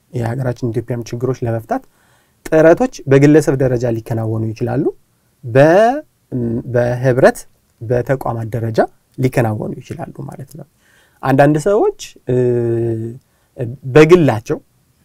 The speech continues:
እ፣ በ-፣ በግላቸው አስተዋጽኦ ከማድረግ ባለፈ በተቋማት ውስጥ፣ እ፣ ገብተው ለመስራት ፍላጎት ላይኖራቸው ይችላል። እ፣ ወይም ደግሞ በ-፣ ወደ ተቋማት በሚወጡበት ጊዜ፣ እ፣ ከግል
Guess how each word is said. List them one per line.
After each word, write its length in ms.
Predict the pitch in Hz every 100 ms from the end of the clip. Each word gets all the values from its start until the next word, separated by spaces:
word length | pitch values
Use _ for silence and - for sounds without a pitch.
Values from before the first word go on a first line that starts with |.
| -
እ፣ 60 | 117 113 113 - 135 123 _
በ-፣ 300 | 127 139 123 127
በግላቸው 640 | 123 135 147 123 110 220 381
አስተዋጽኦ 460 | 123 107 147 143 131
ከማድረግ 420 | 135 117 113 113 110
ባለፈ 360 | 113 110 120 370 - _ _ _ _ 127
በተቋማት 520 | 135 165 147 139 135
ውስጥ፣ 220 | 180 - - - _
እ፣ 120 | 120 113
ገብተው 400 | 110 120 113 147 135
ለመስራት 400 | 113 113 139 -
ፍላጎት 340 | 143 165 151
ላይኖራቸው 460 | 135 120 113 120 120
ይችላል። 300 | 135 139 269 - _ _ _ _
እ፣ 120 | - 143 151 151 151 151
ወይም 200 | 147 147
ደግሞ 160 | 170 175
በ-፣ 140 | 156 170
ወደ 140 | 156
ተቋማት 360 | 156 185 165 147
በሚወጡበት 600 | 147 131 127 135 127 123 _
ጊዜ፣ 300 | - 175 165 123 135 370 _ -
እ፣ 200 | 123 120
ከግል 460 | - 127 123 165